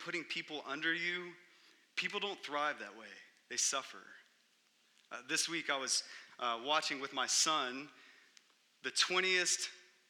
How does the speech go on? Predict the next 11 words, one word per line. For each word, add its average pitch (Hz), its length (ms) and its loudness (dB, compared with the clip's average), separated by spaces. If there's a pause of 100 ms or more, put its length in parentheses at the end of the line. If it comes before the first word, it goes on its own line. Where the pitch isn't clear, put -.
(220)
most 156 380 -2
dangerous 160 460 4
places 143 680 2
to 127 120 -4
swim. 135 380 2 (1500)
My 156 180 6
son, 165 400 4
who's 127 100 -2
six - 240 4
years 156 160 2
old, 143 280 -2